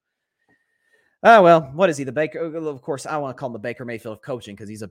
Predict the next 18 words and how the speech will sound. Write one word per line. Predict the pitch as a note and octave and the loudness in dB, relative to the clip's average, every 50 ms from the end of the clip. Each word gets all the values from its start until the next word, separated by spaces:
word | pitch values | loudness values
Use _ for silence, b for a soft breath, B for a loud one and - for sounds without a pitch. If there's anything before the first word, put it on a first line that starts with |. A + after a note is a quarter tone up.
| _ _ _ | _ _ _
I | G#2+ | -10
think | G#2+ A#2 | -8 -8
he's | A2+ G#2+ A#2 | -8 -8 -8
a | G#2 | -8
better | A2+ G#2+ - | -8 -10 -8
coach | - B2+ A#2 G#2+ - | -6 -6 -8 -6 -8
than | G#2+ G2+ | -8 -6
Baker | G#2 G#2+ G2+ - G2 | -6 -6 -6 -6 -8
is | F#2 | -10
a | - | -4
quarterback. | _ - G#2 A3 E3+ B2 G#2+ G2+ G2 G#2 - - | _ 0 0 0 0 0 0 0 -2 -2 -4 -6
But, | A2+ G2+ F#2+ - _ _ _ _ _ | -6 -6 -6 -8 _ _ _ _ _
you | G#2+ F#2+ | -20 -20
know, | F#2 | -20
in | - _ _ | -20 _ _
terms | - F3 F3+ E3+ D#3+ E3 | -4 -2 -2 -2 -4 -6
of | D#3 C#3+ | -2 -2
the, | D#3 D3 C#3 C3 B2+ | 0 0 0 -2 -6